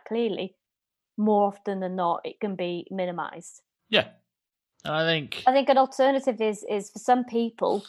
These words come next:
Speaker 1: so I've worked with some people before, whereas at the beginning of the shift, they, they could come up to you with various demands several times through every hour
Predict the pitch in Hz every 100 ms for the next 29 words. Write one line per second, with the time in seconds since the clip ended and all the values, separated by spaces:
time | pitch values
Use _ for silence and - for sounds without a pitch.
0 | - - - - _ _ - 240 262 277
1 | 294 285 254 240 202 208 - 220 208 208
2 | 196 190 190 208 208 202 - 220 220 196
3 | 190 - 180 - - _ 202 196 190 190
4 | 185 _ _ _ _ 247 254 254 302 294
5 | - 247 220 214 214 214 214 202 - 190
6 | 190 190 - 226 - 196 - 190 180 170
7 | 180 - 190 202 202 185 175 175 165